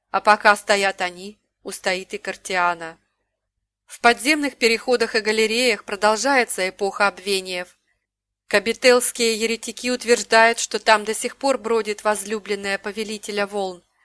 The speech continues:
дожидаясь его возвращения. Наверху миновали тысячелетия, а для неё он ушёл вчера. В Гальтарах же поговаривают,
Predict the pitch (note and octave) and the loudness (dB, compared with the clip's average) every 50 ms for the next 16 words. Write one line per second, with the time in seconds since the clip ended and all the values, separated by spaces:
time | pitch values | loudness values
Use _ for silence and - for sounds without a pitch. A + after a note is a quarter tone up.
0 | _ _ _ _ _ - - G#3 G#3 A3+ A3 - G#3+ G3+ F#3+ F#3+ G3 - - - | _ _ _ _ _ -8 -6 -2 -2 -2 2 4 4 6 6 4 2 -2 -6 -6
1 | G#3+ G#3 G3 G3+ G3 F3+ F3+ F3+ F3 - - G#3 G#3 G#3 - - - A3 G3+ F#3 | -8 -8 -6 -8 -8 -8 -8 -8 -8 -6 -4 -4 -2 -2 -2 -2 -2 -2 -4 -4
2 | F3 F3 F3 E3+ E3+ F3 _ _ _ _ _ _ _ _ _ _ _ _ _ _ | -6 -10 -12 -12 -14 -16 _ _ _ _ _ _ _ _ _ _ _ _ _ _
3 | _ _ _ _ - G#3+ A#3+ A#3 C4+ C4+ B3+ - - D#4 C#4+ C4+ C4 A#3 A#3 A3 | _ _ _ _ -4 -4 -2 0 0 -2 -2 -4 -4 -4 -2 -2 0 2 2 2
4 | G#3 G#3+ G#3 G3+ G3+ G3 - G#3 - - G#3 - - G#3 G3+ F#3+ F#3+ F#3 - - | 4 2 2 0 -2 -6 -6 -8 -8 -6 -6 -4 -4 -2 -2 -2 -4 -4 -4 -4
5 | F3+ F3 E3+ E3+ _ _ _ _ _ _ _ _ - G3 G3 G3 G#3+ A3+ A3+ A3+ | -4 -4 -6 -8 _ _ _ _ _ _ _ _ 2 2 2 4 2 0 0 2
6 | A3+ A3+ G#3+ G#3+ A#3 - - - G#3+ G3+ F#3+ F3+ - - F#3+ F3+ F3+ - - - | 0 -2 0 2 2 2 2 0 -6 -8 -8 -10 -10 -8 -8 -10 -10 -10 -8 -6
7 | - G3 F#3+ F#3+ F#3 F3 F3 _ _ _ _ _ _ _ _ _ _ _ _ - | -4 -2 -2 -2 -2 -4 -6 _ _ _ _ _ _ _ _ _ _ _ _ -18
8 | F#3+ - A3+ A3+ A3+ A3 - - B3+ B3+ B3+ A#3+ G#3+ F#3+ - F#3+ - - G3 - | 0 4 6 6 6 4 4 6 8 8 8 6 4 0 -4 -10 -10 -10 -6 -2
9 | G3+ F#3+ F#3 F#3+ G3 G#3 A3+ A3 G3+ F3+ F3+ F3 E3+ _ | 0 0 2 4 4 4 2 2 -2 -4 -6 -8 -8 _